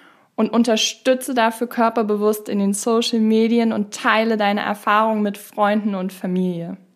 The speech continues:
Ich hoffe, dir hat diese Podcast-Folge gefallen und du hast einen groben Überblick oder vielleicht sogar auch ein tieferes Verständnis für deinen Körper als Energiesystem bekommen und hast vielleicht auch so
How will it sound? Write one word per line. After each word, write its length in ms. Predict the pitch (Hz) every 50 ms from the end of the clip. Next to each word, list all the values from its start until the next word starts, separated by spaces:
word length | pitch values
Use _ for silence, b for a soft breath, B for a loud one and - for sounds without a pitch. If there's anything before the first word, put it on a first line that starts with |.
| _ _ _ _ b b b b b b b b b b b
Ich 320 | - 262 254 - - - -
hoffe, 300 | 320 339 339 - 339 262
dir 160 | 294 294 285
hat 160 | 262 247 247
diese 220 | 277 254 247 262
Podcast-Folge 1000 | 254 - - 247 247 - - 254 226 233 233 - - - 233 220 220 220 214 220
gefallen 640 | 202 214 214 - - - 226 196 196 196 214 226 -
und 180 | - 220 208
du 60 | 220 208
hast 500 | - - 277 269 294 277 - - - - _
einen 440 | - 220 226 226 226 220 214 - - - _
groben 520 | - - 240 254 285 294 277 285 269 - - -
Überblick 640 | 311 320 339 339 311 302 285 277 254 262 277 269
oder 220 | - 226 226 226 226
vielleicht 400 | - - 254 254 254 254 254 -
sogar 320 | - 247 240 240 220 233
auch 80 | 233 -
ein 280 | - 226 226 226 226
tieferes 600 | - - - 294 339 349 - 294 247 233 240 240
Verständnis 1040 | - - 208 208 214 - - - 226 226 240 262 247 247 208 175 175 180 190 - - B B B B B B B B B B
für 160 | B - 262
deinen 300 | 208 240 240 240 240 240
Körper 360 | 233 - 262 247 254 262 262 247
als 200 | 220 220 220 -
Energiesystem 1080 | 220 214 214 214 220 202 196 220 254 285 294 247 240 233 240 - - 226 214 208 208
bekommen 600 | 196 196 196 - - 190 190 202 214 240 254 B B B B B B B B B B B B B -
und 240 | 240 254 269 269
hast 260 | 302 330 339 - - -
vielleicht 420 | - 294 269 262 262 254 - -
auch 220 | - 240 269 294
so 500 | 285 - - 247 240 233 226 220 226 226